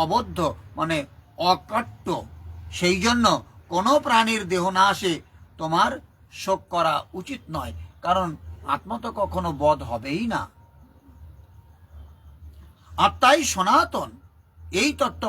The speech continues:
প্রতিপাদন করে এর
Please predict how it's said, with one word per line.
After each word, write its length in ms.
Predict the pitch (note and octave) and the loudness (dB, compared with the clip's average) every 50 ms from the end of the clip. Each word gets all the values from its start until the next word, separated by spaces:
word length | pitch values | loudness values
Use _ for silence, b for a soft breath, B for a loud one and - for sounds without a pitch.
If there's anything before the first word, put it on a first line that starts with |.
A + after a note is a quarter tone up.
| E3+ - | -6 -6
প্রতিপাদন 720 | F#3 F3 E3+ F3+ D#3+ F3 D#3+ D#3+ E3 F3 G3 G3 A#3 A#3+ A#3+ A#3 | -8 -6 -6 -6 -4 0 4 6 6 6 6 4 2 -2 -2 0
করে 200 | B3 C4 C4+ B3 F#3 D3 - - b b b b b b b - _ - - - - F3+ F#3+ | 0 2 2 2 0 -2 -4 -12 b b b b b b b -20 _ -20 -16 -6 -2 0 0
এর 120 | G#3 G#3+ | 0 0